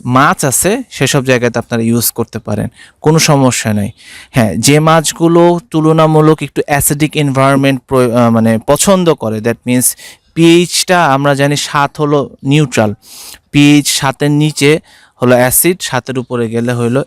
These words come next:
অ্যালকালাইন বা ক্ষার। তো যারা একটু অ্যাসিডিক পছন্দ করে, যেমন ফাইটার খুব পছন্দ করে, চিংড়িও পছন্দ করে, আবার দেখা যাচ্ছে যে,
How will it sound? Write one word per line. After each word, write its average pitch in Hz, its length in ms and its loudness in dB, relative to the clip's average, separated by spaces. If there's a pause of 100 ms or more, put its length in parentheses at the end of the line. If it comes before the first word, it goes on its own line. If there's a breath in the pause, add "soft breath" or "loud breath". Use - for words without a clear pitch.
অ্যালকালাইন 117 540 -2
বা 143 100 -2
ক্ষার। - 340 -6 (720 loud breath)
তো 120 180 4
যারা 127 260 0
একটু 143 200 -4
অ্যাসিডিক 156 460 -4
পছন্দ 147 380 -2
করে, 143 140 0
যেমন 139 360 2 (560 loud breath)
ফাইটার 143 440 0
খুব 156 200 -6
পছন্দ 139 460 0
করে, 120 380 0 (360)
চিংড়িও 147 440 2
পছন্দ 135 480 0
করে, 117 320 -2 (500 loud breath)
আবার 131 300 0
দেখা 143 220 -6
যাচ্ছে 135 340 -2
যে, 127 380 2